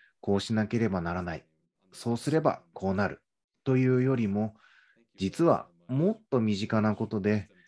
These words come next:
それは本当に自分のマインドセットのレベルで始まっていると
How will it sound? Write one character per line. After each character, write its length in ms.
そ 140
れ 60
は 140
本 260
当 160
に 220
自 180
分 280
の 240
マ 240
イ 60
ン 100
ド 60
セ 140
ッ 40
ト 160
の 100
レ 140
ベ 140
ル 100
で 240
始 260
ま 120
っ 100
て 80
い 100
る 200
と 220